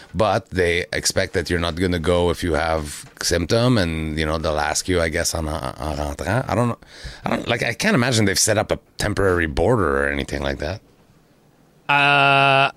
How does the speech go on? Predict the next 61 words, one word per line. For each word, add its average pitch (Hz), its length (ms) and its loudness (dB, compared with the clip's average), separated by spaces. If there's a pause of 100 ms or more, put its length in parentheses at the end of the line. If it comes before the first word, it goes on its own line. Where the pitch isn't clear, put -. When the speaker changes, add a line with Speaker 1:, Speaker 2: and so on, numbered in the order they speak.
Speaker 2:
I 185 120 2
don't 262 140 8
know. 302 200 8
I 123 120 4
thought 240 240 6
they, 269 140 6 (180)
I 190 80 4
thought 277 200 6
they 302 120 8
did 220 360 6
set 156 220 4
up 127 140 4
some 135 180 4
sort 120 220 8
of 104 60 6
Speaker 1:
Really? 147 220 6
Speaker 2:
a - 40 6
border. - 140 6
Speaker 1:
Like 92 80 0
a 101 40 4
roadblock 165 680 2
or 233 40 -2
something? 233 380 -4 (380)
Speaker 2:
I, 175 420 6
if 151 340 6
I'm 170 140 6
not 175 220 8
mistaken, 190 680 6
New 170 140 8
Brunswick. 190 800 6 (180)
I-, - 1600 -20
is 160 280 0
someone, 262 280 2
like, 196 260 4
are 156 120 2
you, 175 180 2 (160)
are 143 100 2
you 139 140 4
ruffling 160 460 2
with 143 120 2
files 190 360 2
still 277 280 -4
or 247 60 0
something? 139 140 4
Speaker 1:
No, 156 260 4
it's 82 220 -6
the, 104 140 0
my 101 220 0
fucking 117 400 -6
computer. 117 320 -2
Speaker 2:
That's 170 180 6
Speaker 1:
My, 208 60 8
Speaker 2:
your 175 80 4
printer? 269 440 4
Speaker 1:
my 254 40 0
printer 135 300 0
decided 107 460 0
to 101 100 -10
do 104 220 -4
a 98 60 -8
fucking 101 540 -14